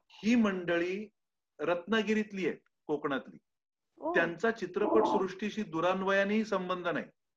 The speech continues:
Speaker 2: हम्म.
Speaker 1: माझे एक स्नेही आहेत, त्यांची आणि माझी ओळख सुद्धा चित्रपटच्या सुरुवातीला म्हणजे सोळा साली झाली होती, काही वेगळ्याच कारणाने.
Speaker 2: हम्म.
Speaker 1: संतोष परांजपे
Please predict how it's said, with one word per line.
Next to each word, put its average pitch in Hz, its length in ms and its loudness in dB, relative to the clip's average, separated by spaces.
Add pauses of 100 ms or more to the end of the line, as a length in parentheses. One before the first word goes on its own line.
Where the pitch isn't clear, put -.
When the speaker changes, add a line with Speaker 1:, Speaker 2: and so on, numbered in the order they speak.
(180)
Speaker 2:
हम्म. 240 220 -12 (920)
Speaker 1:
माझे 156 300 2
एक 240 120 -4
स्नेही 165 520 0
आहेत, 123 100 2 (180)
त्यांची 147 340 0
आणि 208 120 4
माझी 185 300 -4
ओळख 190 220 0
सुद्धा 196 260 -4
चित्रपटच्या 180 1000 -8
सुरुवातीला 156 640 -2
म्हणजे 135 320 -6 (140)
सोळा 185 360 2
साली 202 400 -2 (120)
झाली 131 240 -4
होती, 127 220 -6
काही 160 240 0
वेगळ्याच 180 420 -2
कारणाने. 120 420 -6 (180)
Speaker 2:
हम्म. - 240 -12
Speaker 1:
संतोष 190 520 -2
परांजपे 156 640 -4